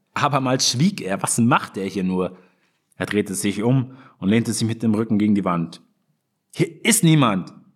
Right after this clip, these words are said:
schrie Jan verärgert und warf mühelos sein altes Fahrrad zur Seite, das krachend vor Pip landete. „Wehe, du verarscht mich“, sagte Jan mit drohender Stimme zu Pip. „Tu ich nicht. Warum sollten wir sonst hier sein? Was macht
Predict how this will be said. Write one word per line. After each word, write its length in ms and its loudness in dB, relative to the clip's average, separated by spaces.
schrie 260 -4
Jan 220 2
verärgert 540 -2
und 140 -2
warf 240 0
mühelos 460 2
sein 140 0
altes 360 -2
Fahrrad 380 0
zur 100 -4
Seite, 300 -2
das 200 -6
krachend 380 -4
vor 180 -4
Pip 220 -4
landete. 500 -6
„Wehe, 320 2
du 60 -2
verarscht 480 0
mich“, 260 -2
sagte 320 -6
Jan 240 -4
mit 160 -8
drohender 300 0
Stimme 300 -2
zu 120 -10
Pip. 260 -6
„Tu 220 4
ich 100 2
nicht. 240 -2
Warum 180 2
sollten 260 2
wir 80 2
sonst 380 0
hier 120 2
sein? 180 -2
Was 140 -4
macht 140 0